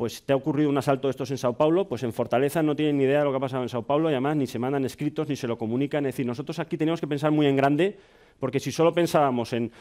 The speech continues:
arreglar nuestra base y ponerla un poquito más potente, no hacíamos nada. En vez de una hora y media estarían cuatro, pero estaría pasando lo mismo, ¿no?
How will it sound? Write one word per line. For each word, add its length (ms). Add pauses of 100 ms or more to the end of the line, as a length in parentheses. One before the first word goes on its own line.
(120)
arreglar 380
nuestra 240
base 240
y 20
ponerla 300
un 60
poquito 280
más 140
potente, 400
no 80
hacíamos 320
nada. 480
En 100
vez 120
de 40
una 120
hora 100
y 20
media 200
estarían 320
cuatro, 500
pero 180 (160)
estaría 320
pasando 340
lo 100
mismo, 260
¿no? 160